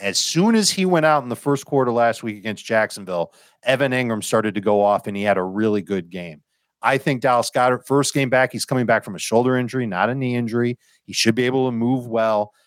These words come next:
We've seen Gardner Minshew lean on him before. We've seen him throw short before. I think he's the perfect type of target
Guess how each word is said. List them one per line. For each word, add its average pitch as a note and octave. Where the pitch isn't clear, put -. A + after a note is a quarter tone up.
We've G2+
seen B2+
Gardner B2+
Minshew B2
lean A#2+
on C3
him C3
before. C3
We've G2+
seen A#2+
him C3
throw B2
short C3+
before. F#2
I A2+
think A#2+
he's A#2+
the -
perfect C3+
type G#2
of F#2+
target G2